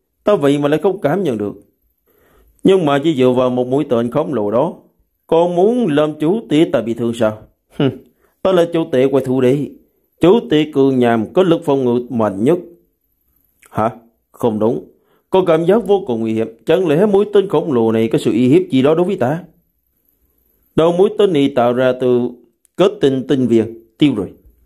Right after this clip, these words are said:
Ây da! Mũi tên mà cha để lại cho mình,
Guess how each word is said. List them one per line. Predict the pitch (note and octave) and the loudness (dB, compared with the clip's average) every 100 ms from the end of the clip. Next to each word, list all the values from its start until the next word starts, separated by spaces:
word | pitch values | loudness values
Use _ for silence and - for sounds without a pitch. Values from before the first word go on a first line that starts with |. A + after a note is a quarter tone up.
| _ _ | _ _
Ây | - B2+ | -2 0
da! | D#3+ D#3+ A#2 _ _ _ _ _ _ _ _ _ _ _ _ _ _ _ - | 0 -4 -10 _ _ _ _ _ _ _ _ _ _ _ _ _ _ _ 0
Mũi | D3 G3+ G3+ | 4 2 2
tên | F#3+ | 0
mà | D3 A#2+ | 0 0
cha | C#3 C#3 | 0 0
để | D3+ | 0
lại | A#2 C#3+ | -2 -2
cho | |
mình, | B2+ G#2 | -4 -6